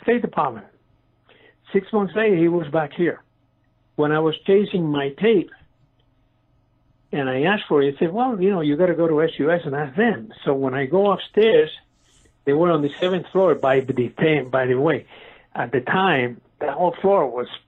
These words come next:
was occupied by C I A. So, uh, when I go upstairs to reclaim my tape or to demand my tape back, when I come out of the elevator, I cross,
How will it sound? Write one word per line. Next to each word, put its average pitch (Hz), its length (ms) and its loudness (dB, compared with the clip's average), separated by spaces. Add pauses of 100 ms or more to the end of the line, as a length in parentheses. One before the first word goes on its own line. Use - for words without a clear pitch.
(560)
was 123 380 -4
occupied 139 460 -2
by 120 240 -4
C 131 120 2
I 110 80 -6
A. 117 200 -10 (1200)
So, - 280 0 (520)
uh, 139 360 0 (1300)
when 147 200 0
I 190 100 2
go 208 260 2
upstairs 208 540 2 (200)
to 139 500 2
reclaim 156 500 2
my 139 180 -2
tape 226 280 0
or 151 100 2
to 139 200 -4
demand 180 420 0
my 156 180 0
tape 262 320 -2
back, 123 320 -6 (840)
when 127 160 -10
I 135 60 -8
come 185 220 -2
out 220 140 4
of 214 80 4
the 180 160 2
elevator, 147 640 4 (120)
I 139 340 -4
cross, 202 340 -2